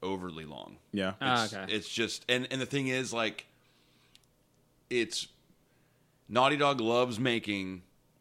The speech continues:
Speaker 1: you know, rundown buildings with shrubbery growing over and
Speaker 2: <laughs>
Speaker 1: puddles of water, and, you know, they just love making those levels.
Speaker 3: It's
Speaker 1: And
Speaker 2: Yeah.
Speaker 3: kinda what they do. It's kind of their thing.
Speaker 1: Yeah, and it's just, like,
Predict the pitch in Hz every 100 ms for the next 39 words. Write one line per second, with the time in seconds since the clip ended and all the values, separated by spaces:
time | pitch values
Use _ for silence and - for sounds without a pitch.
0 | _ _ _ _ _ _ _ _ _ _
1 | - - 123 107 98 90 104 107 131 131
2 | 131 127 117 120 117 110 110 104 - -
3 | 110 107 - - 131 120 120 113 117 113
4 | 113 107 101 98 95 90 147 160 196 -
5 | 254 131 123 113 113 113 107 101 101 95
6 | - 104 101 98 98 95 _ - 101 92
7 | 76 101 90 87 85 95 104 104 104 104
8 | 101 101 101 87 80 62 67 - 160 123
9 | 123 117 107 165 139 120 120 110 107 143
10 | 131 117 107 113 113 104 90 98 107 104
11 | - 110 - 113 104